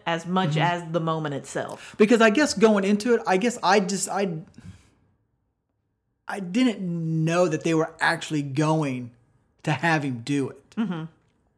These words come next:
Speaker 2: It's like, okay, if he gets all of them and he does it,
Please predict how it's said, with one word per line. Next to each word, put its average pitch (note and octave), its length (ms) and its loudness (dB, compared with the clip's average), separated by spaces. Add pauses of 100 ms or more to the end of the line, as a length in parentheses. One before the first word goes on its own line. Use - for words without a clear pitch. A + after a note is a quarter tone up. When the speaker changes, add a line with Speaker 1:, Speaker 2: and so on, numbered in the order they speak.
(240)
Speaker 2:
It's D#3 100 -2
like, E3+ 140 2
okay, F#3 300 2
if E3 160 -4
he D3 100 -2
gets D3+ 480 -2 (100)
all E3 280 4
of D3+ 160 -4
them D#3+ 380 -4 (260)
and D3 120 -6
he C3+ 80 -4
does E3 460 2
it, B2 240 -8